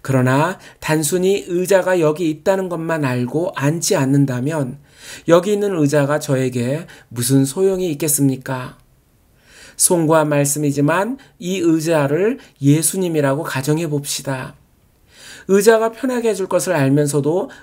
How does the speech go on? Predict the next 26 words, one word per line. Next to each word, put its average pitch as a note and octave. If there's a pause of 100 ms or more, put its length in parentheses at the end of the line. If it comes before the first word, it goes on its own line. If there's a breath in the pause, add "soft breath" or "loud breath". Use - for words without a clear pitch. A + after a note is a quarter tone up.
의자 D#3+
옆에 D3+
서 -
있기만 F#3+
하듯이 B2+ (540 loud breath)
예수 F#3+
그리스도가 F#3+
구원자란 G3
사실을 F3+ (200 loud breath)
머리로만 D#3+
알고 D3+ (300 loud breath)
예수 F3
그리스도를 D#3
신뢰하지 F#3+
않는다면 C#3 (600 loud breath)
그 G3
믿음은 E3+ (200 loud breath)
단순히 D3+
지식적인 F#3
동의에 G3
불과하므로 D3 (260 loud breath)
우리 G3+
자신을 F#3
구원하는 E3
믿음이 D3
아닙니다. C#3